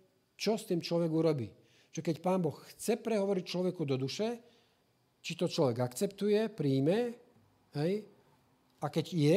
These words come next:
ochotný toto urobiť, Pán Boh potom mu dá ďalší krok, druhý, tretí, piatý, pätnásty, dvesty, hej? Viete, akože Pán Boh nemá problém, Pán Boh má času dosť a pokiaľ človek je ochotný, Pán Boh je ochotný ho viesť. Ak človek nie je ochotný,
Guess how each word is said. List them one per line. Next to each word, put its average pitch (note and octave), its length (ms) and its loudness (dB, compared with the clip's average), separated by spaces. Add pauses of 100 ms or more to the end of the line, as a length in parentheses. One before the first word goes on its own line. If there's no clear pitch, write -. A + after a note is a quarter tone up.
ochotný G#3+ 400 0
toto G3+ 240 -2
urobiť, F#3 720 0
Pán G3 160 -2
Boh G3 220 2 (260)
potom F#3+ 320 -2
mu F#3 160 4
dá F3 160 4
ďalší F3 320 2
krok, A#2+ 240 -4
druhý, D3 320 0
tretí, E3+ 320 -2
piatý, D#3 320 -2
pätnásty, D#3 560 -6
dvesty, D3+ 480 -4 (400)
hej? F3 240 -2 (320)
Viete, F#3+ 160 -4
akože D#3 160 -2
Pán G#3+ 240 -2
Boh G#3 240 0
nemá G#3 320 2
problém, C#3 320 -4
Pán F#3 220 -4
Boh G#3 100 -2
má F#3 80 -2
času D#3+ 320 -8
dosť G#3+ 400 -2 (320)
a B2 80 -12
pokiaľ G3+ 640 0
človek F#3 400 2
je - 60 0
ochotný, E3+ 420 -2
Pán F3+ 240 -2
Boh F3 80 2
je F3 80 2
ochotný E3+ 320 -2
ho E3+ 80 2
viesť. C#3+ 400 -2 (3750)
Ak F3 160 -2
človek D3 400 4
nie C#3 200 4
je A3 80 4
ochotný, A3 440 -2